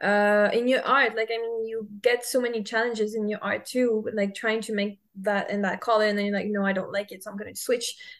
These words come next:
I'm gonna change," and, like, yeah, I like the result, and then you're like, two days later, "No, I don't like the result.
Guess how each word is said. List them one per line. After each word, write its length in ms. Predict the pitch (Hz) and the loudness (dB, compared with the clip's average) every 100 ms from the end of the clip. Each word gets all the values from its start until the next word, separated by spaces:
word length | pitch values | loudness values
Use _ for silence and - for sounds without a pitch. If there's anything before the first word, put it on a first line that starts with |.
| - | -2
I'm 100 | 208 | 0
gonna 140 | 202 | 0
change," 380 | 196 240 220 220 | 0 0 2 2
and, 160 | 208 | 0
like, 280 | 202 196 190 _ _ | 0 0 -2 _ _
yeah, 260 | 254 269 202 | 2 2 2
I 40 | |
like 200 | 208 214 | 2 2
the 80 | 214 | 2
result, 340 | 214 208 202 | -2 2 0
and 140 | 208 208 | 2 0
then 160 | 202 | 0
you're 120 | 202 196 | -2 -4
like, 220 | 196 - - | -8 -10 -8
two 160 | 247 | -2
days 220 | 226 220 202 | 2 2 2
later, 240 | 202 196 | 2 2
"No, 160 | 190 196 | 2 2
I 80 | |
don't 280 | 196 247 320 | 4 2 0
like 180 | 214 196 | -4 -2
the 180 | 196 196 | 0 0
result. 360 | 202 185 196 | 2 2 0